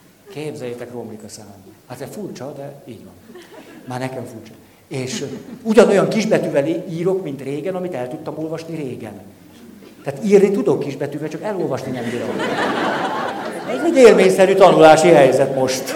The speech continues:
Ebben a pillanatban tanulom meg, és a nagy betűkkel kell írni. Na most, következő. Olyan, most már elbírtam olvasni, hogy jön a fény. A, azt a tanulást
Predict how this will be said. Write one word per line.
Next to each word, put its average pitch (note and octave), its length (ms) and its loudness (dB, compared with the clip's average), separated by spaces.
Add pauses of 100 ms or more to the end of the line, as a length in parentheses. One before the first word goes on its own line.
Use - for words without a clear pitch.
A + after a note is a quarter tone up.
(120)
Ebben G3 340 4
a G#3 100 4
pillanatban D#3+ 580 6
tanulom D3+ 400 6
meg, D#3 260 2
és - 60 -6
a D3 40 -6
nagy G#3+ 300 2
betűkkel C4+ 580 -2
kell A#3+ 240 -8
írni. D#3 340 -12 (920)
Na B2 140 -8
most, A2 200 -10 (500)
következő. D#3 580 -10 (1120)
Olyan, C3+ 280 -8
most B2 120 -12
már A2+ 100 -14
elbírtam B2 320 -12
olvasni, G#2 340 -20
hogy - 100 -20
jön - 140 -20
a - 100 -20
fény. B2 260 -20 (960)
A, G#2+ 60 -12 (1700)
azt G3 320 0
a C3 100 -8
tanulást D3+ 680 -10